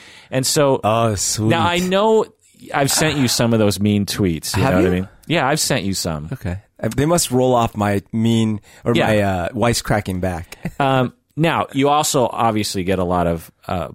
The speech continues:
Speaker 1: very positive feedback as well, which I also send to you at times. But I know this sounds mean, but my point is, is that, um, I, I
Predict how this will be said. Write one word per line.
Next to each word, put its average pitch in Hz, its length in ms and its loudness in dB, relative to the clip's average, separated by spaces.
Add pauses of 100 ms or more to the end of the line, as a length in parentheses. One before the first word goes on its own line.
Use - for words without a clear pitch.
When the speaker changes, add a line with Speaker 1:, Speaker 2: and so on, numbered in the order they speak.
(120)
Speaker 1:
very 95 380 2
positive 92 640 -2
feedback 82 540 -8
as 85 100 -16
well, 98 220 2
which 85 160 -4
I 85 120 -2
also 95 220 -2
send 73 280 -10
to 73 60 -10
you 73 180 -10
at - 160 -12
times. 78 360 -14 (680)
But 117 240 2 (800)
I 139 80 2
know 165 160 2
this 156 160 0
sounds 113 320 0
mean, 101 260 2
but 101 140 0
my 113 140 0
point 156 340 0
is, 127 180 0
is 104 140 -4
that, 95 400 -2 (600)
um, 95 540 -2 (220)
I, 120 140 0 (300)
I 139 400 2